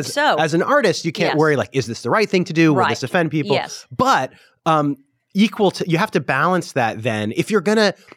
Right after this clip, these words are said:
Speaker 1: if you're gonna lower the external bar
Speaker 2: Right.
Speaker 1: as an artist and say to yourself, "I can do whatever I want," which is great. That is the freedom you should
Speaker 2: Mm-hmm.
Speaker 1: give yourself as an artist.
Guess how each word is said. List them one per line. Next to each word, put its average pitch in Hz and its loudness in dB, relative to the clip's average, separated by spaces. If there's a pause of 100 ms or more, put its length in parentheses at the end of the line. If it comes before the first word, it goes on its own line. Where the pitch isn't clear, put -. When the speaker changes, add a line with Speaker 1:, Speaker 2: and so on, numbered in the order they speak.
(120)
Speaker 1:
if 190 0
you're 202 4
gonna 196 2
lower 165 2
the 151 -2
external 110 -6
bar 80 -12 (100)
Speaker 2:
Right. 185 0
Speaker 1:
as 123 -2
an 123 -2
artist 104 -2
and 139 -6
say 143 2
to 135 0
yourself, 123 -2 (280)
"I 220 0
can 180 -4
do 139 0
whatever 143 2
I 127 2
want," 101 -2
which 147 0
is 156 -4
great. 127 0
That 139 2
is 147 0
the 156 0
freedom 110 -2
you 107 -4
should 107 -6
Speaker 2:
Mm-hmm. 101 -6
Speaker 1:
give 104 -6
yourself 98 -8
as 98 -14
an 101 -8
artist. 92 -10